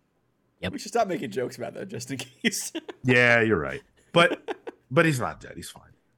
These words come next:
Speaker 3: But
Speaker 1: But he could be.
Speaker 3: could be, yeah. Schrodinger's Marco.
Speaker 2: This could be a Jacob's Ladder situation.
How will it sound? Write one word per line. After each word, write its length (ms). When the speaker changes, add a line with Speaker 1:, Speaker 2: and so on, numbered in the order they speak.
Speaker 3:
But 280
Speaker 1:
But 280
he 160
could 180
be. 160
Speaker 3:
could 240
be, 220
yeah. 140
Schrodinger's 640
Marco. 460
Speaker 2:
This 140
could 80
be 80
a 60
Jacob's 280
Ladder 220
situation. 500